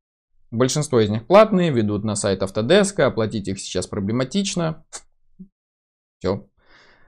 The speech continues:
Вкладка "Изменить", которая будет по умолчанию вам доступна при выполнении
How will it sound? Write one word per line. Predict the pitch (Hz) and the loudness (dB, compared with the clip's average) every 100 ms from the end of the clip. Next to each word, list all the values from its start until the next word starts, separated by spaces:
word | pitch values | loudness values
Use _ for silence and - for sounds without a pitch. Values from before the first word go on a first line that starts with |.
| - | -4
Вкладка | - 180 226 185 | 6 8 8 6
"Изменить", | 156 175 240 226 | 6 6 6 4
которая | 156 185 175 | 6 8 8
будет | 170 160 - | 6 6 6
по | |
умолчанию | 160 165 170 175 160 127 117 | 6 8 6 8 6 8 4
вам | 117 117 | 4 6
доступна | 139 143 233 226 202 185 | 2 4 2 4 6 6
при | - 147 143 | 4 4 6
выполнении | 123 120 123 165 208 208 196 196 | 6 6 6 6 6 6 4 2